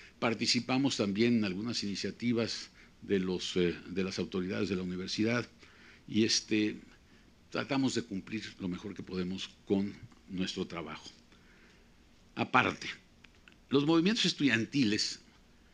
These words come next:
para mí representan un objeto de estudio excepcional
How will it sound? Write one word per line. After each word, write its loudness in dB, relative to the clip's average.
para 0
mí 4
representan 2
un 4
objeto 0
de 2
estudio -2
excepcional -2